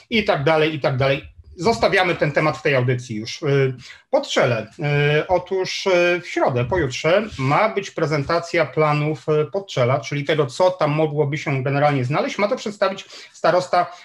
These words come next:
Tomasz Tamborski. Przypomnijmy, Podczele nie ma miejscowego planu zagospodarowania, y, przestrzennego i to jest tak naprawdę problem, od lat się o tym mówi i nic z tego nie wynika. Ostatnio jakby dyskusja trochę przycichła,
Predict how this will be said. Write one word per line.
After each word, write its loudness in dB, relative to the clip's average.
Tomasz 2
Tamborski. -4
Przypomnijmy, 0
Podczele -2
nie -2
ma 2
miejscowego 0
planu 0
zagospodarowania, 0
y, -6
przestrzennego 0
i -6
to 4
jest 2
tak 0
naprawdę 2
problem, 2
od 0
lat 2
się 0
o 0
tym -2
mówi 2
i -2
nic -4
z -14
tego 0
nie -2
wynika. -2
Ostatnio -2
jakby 0
dyskusja -2
trochę 0
przycichła, -4